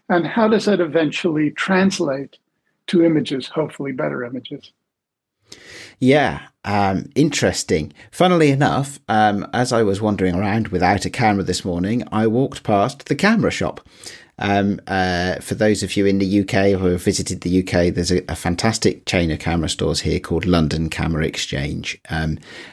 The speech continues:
Speaker 2: who seem to sell just as many used cameras as they do in, as they do new cameras. There happens to be one in the town I was in this morning in Guildford.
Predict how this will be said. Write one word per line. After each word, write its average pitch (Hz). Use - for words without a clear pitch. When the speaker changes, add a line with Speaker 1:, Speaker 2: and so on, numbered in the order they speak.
Speaker 2:
who 87
seem 107
to 92
sell 92
just 127
as 101
many 87
used 87
cameras 78
as 82
they 78
do 71
in, 78
as 90
they 87
do 80
new 80
cameras. 69
There 80
happens 90
to -
be 92
one 76
in 82
the 82
town 85
I 80
was 82
in 90
this -
morning 151
in 92
Guildford. 113